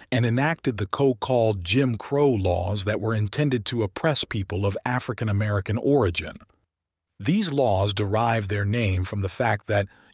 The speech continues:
Jim Crow was a pejorative term for African Americans at the time. The Democratic Party opposed giving women the right to vote. As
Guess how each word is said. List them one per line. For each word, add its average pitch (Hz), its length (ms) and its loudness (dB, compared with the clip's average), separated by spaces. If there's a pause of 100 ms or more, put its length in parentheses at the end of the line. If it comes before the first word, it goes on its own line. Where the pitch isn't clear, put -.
Jim 127 340 2
Crow 98 560 2 (320)
was 113 160 0
a 120 60 2
pejorative 135 720 2
term 101 420 0
for - 180 -2 (120)
African 139 420 -4
Americans 98 640 -2
at 90 140 -4
the - 80 -14
time. 139 400 -2 (1700)
The 120 80 2
Democratic 175 640 2
Party 104 340 2
opposed 107 560 2
giving 113 360 0
women 117 280 4
the 95 120 -2
right 104 260 -2
to - 100 -4
vote. 98 440 0 (720)
As 127 220 2